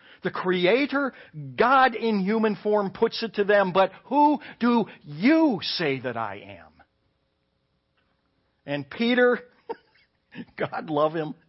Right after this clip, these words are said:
who is never shy about answering first and thinking later,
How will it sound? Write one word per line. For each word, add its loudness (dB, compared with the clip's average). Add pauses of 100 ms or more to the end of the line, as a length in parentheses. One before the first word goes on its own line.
(920)
who 0
is 0
never 2
shy 4
about 6
answering 0
first 0
and 2
thinking 0
later, 2